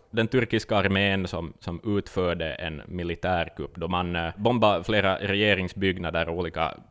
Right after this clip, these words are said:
officiella hus, så att säga, och försökte kidnappa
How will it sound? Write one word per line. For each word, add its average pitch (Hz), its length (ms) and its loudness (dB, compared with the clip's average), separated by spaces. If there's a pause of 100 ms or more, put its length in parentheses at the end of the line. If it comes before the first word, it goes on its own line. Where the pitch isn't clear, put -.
(180)
officiella 98 680 2
hus, 101 560 0
så - 140 -4
att - 100 -8
säga, 80 280 -2
och 82 60 -2
försökte 92 320 0
kidnappa 101 680 0